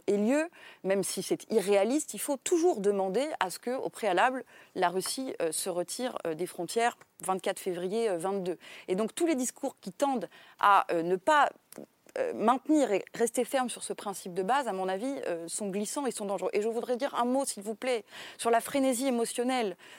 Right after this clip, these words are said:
Stop, vous n'avez pas le monopole de la rationalité. Et ceux qui appellent à envoyer des chars n'ont pas, ne sont pas des fous, euh, pris de fr-, frénésie émotionnelle. On peut décider de faire cela de façon,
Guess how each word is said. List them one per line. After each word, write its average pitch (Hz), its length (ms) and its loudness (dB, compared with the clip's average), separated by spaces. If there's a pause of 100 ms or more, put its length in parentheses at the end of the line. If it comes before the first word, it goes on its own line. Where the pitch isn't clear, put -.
(100)
Stop, - 460 4
vous 220 160 2
n'avez 254 240 4
pas 294 180 0
le 254 120 2
monopole 247 440 0
de 226 80 -2
la 208 140 0
rationalité. 226 960 -2 (260)
Et - 80 0
ceux - 180 0
qui 208 280 -4
appellent 240 360 4
à - 120 -2
envoyer 226 340 2
des 190 140 0
chars 294 340 -2 (280)
n'ont 202 180 0
pas, 277 320 4
ne 208 80 -2
sont 240 160 -4
pas 294 180 0
des 220 140 0
fous, - 360 2 (440)
euh, 180 80 2
pris - 240 -2
de 269 80 2
fr-, - 160 -6 (120)
frénésie 240 380 0
émotionnelle. 247 480 0
On 196 60 -4
peut 233 140 -4
décider 226 380 -4
de 214 80 -2
faire 190 180 -10
cela 285 240 -4
de 226 80 -4
façon, 285 380 -6